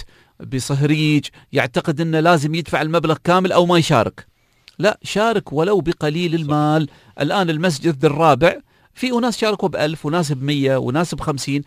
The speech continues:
باقي لنا تسعة وعشرين ألف درهم. شارك بالمبلغ اللي تشوفه مناسب واللي على قدر يعني طاقتك، لا يكلف الله نفساً إلا وسعها.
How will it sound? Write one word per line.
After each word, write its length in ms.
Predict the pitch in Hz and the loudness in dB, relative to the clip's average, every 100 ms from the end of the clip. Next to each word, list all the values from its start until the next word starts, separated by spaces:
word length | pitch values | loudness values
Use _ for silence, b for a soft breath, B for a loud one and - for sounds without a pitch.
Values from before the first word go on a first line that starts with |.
| b b | b b
باقي 320 | 135 185 175 | 2 2 2
لنا 140 | 214 196 | -2 -2
تسعة 320 | 196 196 185 | -2 0 0
وعشرين 460 | 160 135 160 175 - | 0 -4 -4 -4 -2
ألف 180 | 156 | -6
درهم. 260 | 131 120 117 | -4 -6 -6
شارك 500 | - 165 180 185 - | -2 2 2 0 -4
بالمبلغ 480 | 131 139 160 165 135 | -4 -2 0 0 -2
اللي 140 | 131 | -4
تشوفه 400 | 123 151 127 143 b b b b | -4 -6 -2 -4 b b b b
مناسب 500 | 135 143 208 - 247 | 0 2 2 0 -2
واللي 180 | 170 151 | -2 0
على 180 | 143 135 | 0 -2
قدر 400 | - 151 156 156 b b b | 0 0 2 0 b b b
يعني 380 | - 139 135 156 | -6 -2 0 0
طاقتك، 500 | - 147 - 110 - | 2 0 0 -8 -2
لا 140 | 151 175 | 2 2
يكلف 420 | - 160 139 123 | 0 -2 -2 -2
الله 240 | 143 131 | -2 -2
نفساً 320 | 147 - 185 233 _ _ - - | -2 -2 -4 -6 _ _ -16 -4
إلا 160 | 214 151 | 2 2
وسعها. 400 | 117 - 110 | 0 -4 -12